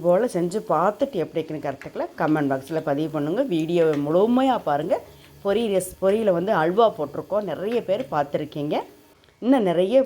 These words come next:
போட்டிருக்கேன், எல்லாம் வரும், வீடியோ வரும், பாருங்க. பார்க்குற போதே ஷைனிங்காக நல்லா கிறிஸ்பியாக எவ்வளோ எடுத்து சாப்பிடுவோமான்னு வருது இல்லைங்க, அந்த மாதிரி இருந்துச்சு பாருங்க. நீங்களும் ஒரு முறை ட்ரை பண்ணிவிட்டு வீடியோ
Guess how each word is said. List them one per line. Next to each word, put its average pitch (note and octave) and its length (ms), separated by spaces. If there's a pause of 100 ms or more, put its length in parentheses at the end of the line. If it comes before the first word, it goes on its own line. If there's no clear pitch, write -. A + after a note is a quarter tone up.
போட்டிருக்கேன், F3+ 600
எல்லாம் F3+ 280
வரும், E3+ 240
வீடியோ D#3+ 240 (100)
வரும், F3 240
பாருங்க. D3+ 280 (460)
பார்க்குற F#3 360 (140)
போதே F3+ 240 (160)
ஷைனிங்காக F3 720
நல்லா F3 220 (160)
கிறிஸ்பியாக F3+ 760 (420)
எவ்வளோ G3+ 220 (160)
எடுத்து G#3 260 (120)
சாப்பிடுவோமான்னு A3 840
வருது F3 220
இல்லைங்க, A#3+ 280 (100)
அந்த F#3 320
மாதிரி G#3 220
இருந்துச்சு D3+ 300 (100)
பாருங்க. C#3+ 300 (360)
நீங்களும் B3 400
ஒரு D3+ 100
முறை D3+ 140 (100)
ட்ரை E3+ 140 (100)
பண்ணிவிட்டு G3+ 360 (600)
வீடியோ E3+ 260